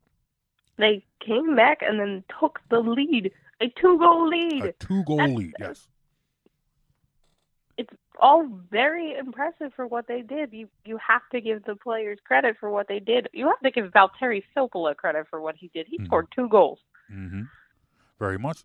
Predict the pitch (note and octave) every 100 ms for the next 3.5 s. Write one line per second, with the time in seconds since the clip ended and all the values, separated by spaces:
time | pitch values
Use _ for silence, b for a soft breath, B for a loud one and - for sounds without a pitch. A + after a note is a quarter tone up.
0 | - C#3+ F3+ F3 D#3 - G2+ D2+ _ b
1 | b b b - - A#2 A#2+ D#3 D#3+ C#3
2 | D#3+ - C#3+ A2+ D3+ D#3 A2+ F#2 - E2+
3 | - A#2 A#2+ B2+